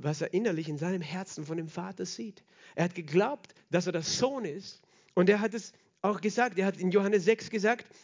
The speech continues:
Vers achtunddreißig, „Ich bin vom Himmel herabgekommen. Nicht, dass ich meinen Willen tue,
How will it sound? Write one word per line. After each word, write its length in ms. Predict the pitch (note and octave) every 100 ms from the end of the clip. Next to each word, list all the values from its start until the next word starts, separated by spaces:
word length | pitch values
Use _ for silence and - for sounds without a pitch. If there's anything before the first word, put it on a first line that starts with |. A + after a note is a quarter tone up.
| -
Vers 160 | E3+ F#3+
achtunddreißig, 600 | G#3 A3 G#3+ A#3 A#3 G3+ - -
„Ich 220 | E3+ -
bin 140 | F3+
vom 120 | D#3+
Himmel 240 | D#3 A3+ F#3
herabgekommen. 640 | D#3 D3+ - F3 D#3+ D#3 D#3 _ _ _ _ _ _ _ _ -
Nicht, 220 | D3+ C#3+
dass 100 | C#3+
ich 100 | D#3
meinen 300 | D3+ D#3 D#3+
Willen 240 | E3 E3+
tue, 240 | D#3 E3+